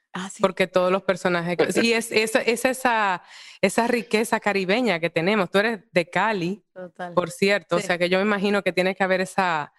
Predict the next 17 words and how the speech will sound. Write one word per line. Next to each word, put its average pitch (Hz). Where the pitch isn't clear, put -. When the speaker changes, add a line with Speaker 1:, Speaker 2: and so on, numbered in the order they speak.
Speaker 2:
similitud 190
con 165
República 175
Dominicana 180
en 160
cierto 165
sentido. 160
Speaker 1:
Sí, 269
o 214
sea, 226
no 202
tenemos, 240
eh, 190
playa, 220
pero 190
hace 185
calor. 151